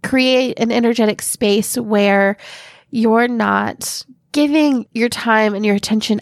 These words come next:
out to other people, but instead you're focused inward on yourself? You may ask yourself, "What would I express interest in if no one was negatively impacted?" And allow yourself to cultivate that interest.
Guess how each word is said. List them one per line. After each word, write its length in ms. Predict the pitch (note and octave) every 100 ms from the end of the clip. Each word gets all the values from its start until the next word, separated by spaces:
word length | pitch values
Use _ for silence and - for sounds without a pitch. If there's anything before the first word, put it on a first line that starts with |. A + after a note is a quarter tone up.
| -
out 300 | A3+ A#3 -
to 180 | - A3+
other 220 | G#3 G#3
people, 420 | - D#4+ A#3+ G#3
but 140 | A3
instead 360 | A3 G#3+ - G#3+
you're 120 | A3
focused 500 | - G3+ G3 G3+ - - -
inward 420 | C4 A#3 G3 G3+
on 180 | G3+ G3+
yourself? 720 | G#3 - E4 - B3 - - _ -
You 140 | C4
may 100 | C4+
ask 300 | C4 B3 B3
yourself, 360 | C#4 C4 B3 A#3
"What 200 | A#3+ A#3
would 100 | A#3
I 80 | A#3
express 400 | A3+ - A3+ A3
interest 400 | B3+ D4 D4 -
in 80 | G3+
if 160 | F#3
no 140 | G#3 G3+
one 120 | G#3+
was 140 | G#3
negatively 500 | G3+ G3 G3 G3+ F#3+
impacted?" 760 | A#3 D#4+ - D#3 - - - - _ _ _
And 160 | G#3+ G#3+
allow 400 | A3 G#3 A3 C4+
yourself 400 | B3+ B3 G#3 -
to 100 | G#3+
cultivate 480 | - - D#4+ G#3+
that 140 | - -
interest. 640 | - - - A#3+ - -